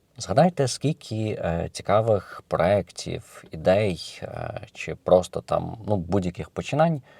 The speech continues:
ви свого часу не зробили, чисто через те, що в якийсь момент вирішили, що це занадто складно, що це занадто дорого, це занадто довго.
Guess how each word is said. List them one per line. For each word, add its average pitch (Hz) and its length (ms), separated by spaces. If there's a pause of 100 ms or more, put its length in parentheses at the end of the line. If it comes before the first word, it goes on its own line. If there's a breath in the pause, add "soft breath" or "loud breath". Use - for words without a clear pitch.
(280 soft breath)
ви 113 100
свого 92 260
часу 90 480 (120)
не 90 180
зробили, 139 600 (140)
чисто 85 320
через 82 280
те, 160 160
що - 160
в - 20
якийсь 90 220
момент 101 320
вирішили, 90 400
що - 180
це 82 200
занадто 85 380
складно, - 460 (140)
що - 140
це 110 120
занадто 95 760
дорого, 92 680
це - 180
занадто 82 360
довго. 92 760